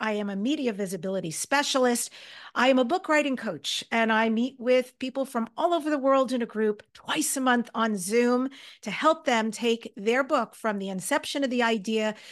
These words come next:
to completion and published. Also, I run a company that takes your book to a guaranteed international best-selling status. And boy, are there a lot of people right now coming forward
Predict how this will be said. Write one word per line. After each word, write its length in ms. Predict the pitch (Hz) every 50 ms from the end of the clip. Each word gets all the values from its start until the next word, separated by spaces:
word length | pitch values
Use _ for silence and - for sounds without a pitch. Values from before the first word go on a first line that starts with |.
| - - -
to 180 | - - 269 277
completion 800 | 269 269 247 240 185 214 220 214 202 - - 214 208 202 208 226 -
and 260 | 208 202 202 190 185
published. 640 | - - 220 240 220 202 - - - - - - - _ _ _ _ - - - - - -
Also, 380 | 311 359 392 392 - - 359 349
I 80 | 330
run 200 | 311 269 277 269
a 60 | 269
company 480 | 262 - - 269 269 269 285 262 254 240
that 180 | 208 220 202 -
takes 340 | - 254 269 233 - -
your 140 | - 262 254
book 240 | 220 220 247 247 233
to 160 | - 254 247 240
a 120 | 226 233
guaranteed 1300 | 185 156 151 190 208 208 214 220 226 240 262 302 349 392 403 - - 381 339 294 247 220 208 202 208 226 - - - - - - _ _ _ _ _ _ -
international 1040 | 277 311 339 349 - - 269 247 220 202 190 180 156 - - 196 165 170 170 226 - _ _
best-selling 720 | - 202 185 196 262 262 247 - - 233 226 220 214 202 190
status. 600 | - - - - 240 233 226 208 180 165 - - - -
And 400 | 220 214 202 190 185 175 190 233
boy, 340 | 254 285 311 302 226 202 202 -
are 80 | 202 196
there 220 | 196 208 214 - -
a 100 | 196 202
lot 540 | 196 190 190 190 185 202 226 240 262 - _ -
of 160 | 240 220 -
people 500 | - - 285 285 277 262 185 185 185 - _ _ _ _ _ _ -
right 440 | - 170 170 180 214 240 269 269 285
now 380 | 269 262 233 208 190 185 190
coming 340 | 190 - 240 226 220 214 214
forward 500 | - - - 247 247 269 285 285 285 247